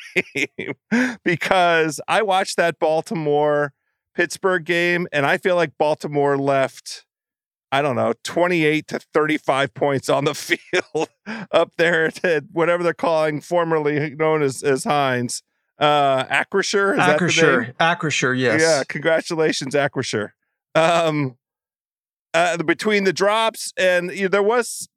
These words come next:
Speaker 1: you know, some genuine, you know, Lam-, Lamar mistakes, but it was an extraordinarily misleading line for, for poor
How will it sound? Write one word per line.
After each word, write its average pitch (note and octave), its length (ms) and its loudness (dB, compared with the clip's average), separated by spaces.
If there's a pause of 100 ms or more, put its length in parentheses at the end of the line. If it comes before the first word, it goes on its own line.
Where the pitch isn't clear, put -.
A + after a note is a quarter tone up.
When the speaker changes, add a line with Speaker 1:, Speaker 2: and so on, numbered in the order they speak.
Speaker 1:
you F3+ 120 0
know, E3 140 4
some D#3+ 240 -4
genuine, D3 920 2
you C#3+ 120 0
know, C3+ 120 4
Lam-, C#3+ 300 0
Lamar D3 360 2
mistakes, C3 600 -2
but C3 420 2
it E3+ 60 -2
was E3 260 -2 (160)
an E3+ 140 0
extraordinarily E3 840 0
misleading C#3+ 600 0
line C3 480 0 (360)
for, D3+ 160 2
for C#3+ 220 0
poor C#3+ 600 0